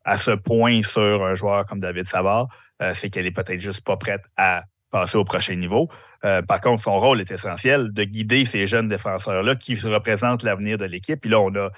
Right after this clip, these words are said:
on a même Jade-, euh, Jaden Struble qui a fait ses débuts. On a rappelé Mathias Norlinder avec les blessures à Jordan Harris, Arbor Xhekaj, qui étaient deux, deux autres jeunes défenseurs, euh, qui, qui, qui étaient peut-être, euh,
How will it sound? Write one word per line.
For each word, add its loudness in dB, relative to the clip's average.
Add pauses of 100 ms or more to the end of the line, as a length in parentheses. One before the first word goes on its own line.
(420)
on -8
a -4
même -8
Jade-, -4
euh, -4
Jaden 2
Struble 4
qui -2
a 4
fait -4
ses -8
débuts. 0
On 0
a -2
rappelé -8
Mathias -4
Norlinder 0
avec 2
les -2
blessures 0
à 0
Jordan -2
Harris, -2
Arbor 2
Xhekaj, -2
qui -12
étaient -6
deux, 2
deux 4
autres 2
jeunes 0
défenseurs, -4 (440)
euh, -2 (1040)
qui, -10
qui, -10
qui -4
étaient 2
peut-être, -2
euh, -2